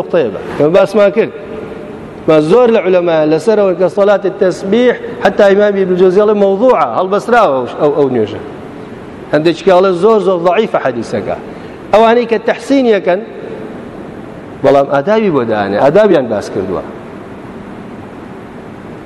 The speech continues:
جا لەبەرەوە شتێ بکەن کە خوا لێتان ڕازی بێت جەلە وعەلا. ئینشاءالله لە بابەتێکی ترا دێنە سەر لەیلەتول قەدر.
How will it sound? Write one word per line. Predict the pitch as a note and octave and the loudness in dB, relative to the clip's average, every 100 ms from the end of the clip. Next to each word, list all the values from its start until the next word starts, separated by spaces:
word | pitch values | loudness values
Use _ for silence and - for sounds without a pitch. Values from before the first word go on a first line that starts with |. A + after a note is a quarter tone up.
| - | -4
جا | D3+ D3+ | 2 4
لەبەرەوە | D#3+ E3 E3+ F3 - - - - - - - | 4 2 2 0 -4 -12 -14 -14 -14 -16 -14
شتێ | - A3 G#3 | -2 2 2
بکەن | - G#3 - | 2 2 2
کە | E3 | -2
خوا | F3+ F#3 A3 F#3+ | 4 4 4 2
لێتان | F#3+ D#3+ C3+ | 2 4 2
ڕازی | C3 B2 C3+ | 2 0 0
بێت | C3+ B2 | 0 2
جەلە | A#2 A2 | 2 2
وعەلا. | A2 A2 A2+ - | 2 0 -2 -2
ئینشاءالله | C#3+ G3+ E3+ F3 D#3+ | 0 4 4 4 2
لە | D#3 | 2
بابەتێکی | D3+ D3+ D3 - - | 2 0 -2 -4 2
ترا | D3+ C#3+ | 2 4
دێنە | D3+ C3+ - | 2 2 2
سەر | D#3 D3+ - - - - - C#3+ | 0 0 -10 -12 -12 -14 -4 2
لەیلەتول | C#3+ C#3 C#3+ C3 | 4 4 0 0
قەدر. | D#3 D3 C#3+ | 0 2 0